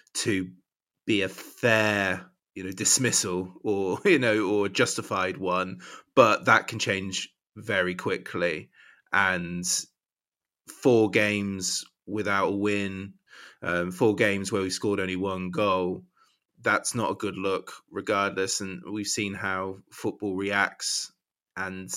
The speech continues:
he won't be far off. If, you know, when I think about what would other clubs do in this situation, I don't think we're far off the trigger being pulled, but I, I just don't think it's the miracle cure necessarily. They've just, I, I,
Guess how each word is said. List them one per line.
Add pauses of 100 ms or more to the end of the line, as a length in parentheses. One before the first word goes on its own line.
(180)
he
won't
be
far
off.
If,
you
know,
when
I
think
about
what
would
other
clubs
do (400)
in
this
situation,
I
don't
think
we're
far
off (400)
the
trigger
being
pulled,
but (160)
I,
I
just
don't
think (560)
it's
the
miracle
cure (100)
necessarily.
They've
just, (120)
I,
I,